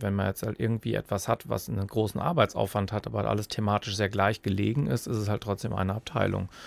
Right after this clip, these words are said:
Also wenn man jetzt mal sich überlegt, jetzt ohne Genaues zu wissen, aber ich könnte mir zum Beispiel vorstellen, dass jetzt im Bereich, äh, Immatrikulation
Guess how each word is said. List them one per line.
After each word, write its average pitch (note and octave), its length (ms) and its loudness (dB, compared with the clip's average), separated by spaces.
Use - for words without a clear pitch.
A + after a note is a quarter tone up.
Also G#2 200 0
wenn G2+ 100 2
man A2 140 4
jetzt - 160 -4
mal G#2 160 2
sich G#2 260 -2
überlegt, G#2 640 2
jetzt - 220 -4
ohne A2 240 4
Genaues G#2+ 480 4
zu A#2+ 160 -2
wissen, C3 320 2
aber G#2+ 320 2
ich - 100 -6
könnte G#2+ 240 -2
mir G2+ 100 2
zum - 180 -4
Beispiel F#2+ 260 -2
vorstellen, A2 500 0
dass G#2 160 -2
jetzt - 240 -2
im A#2+ 100 2
Bereich, G2+ 560 2
äh, G2 280 -2
Immatrikulation A2+ 1200 0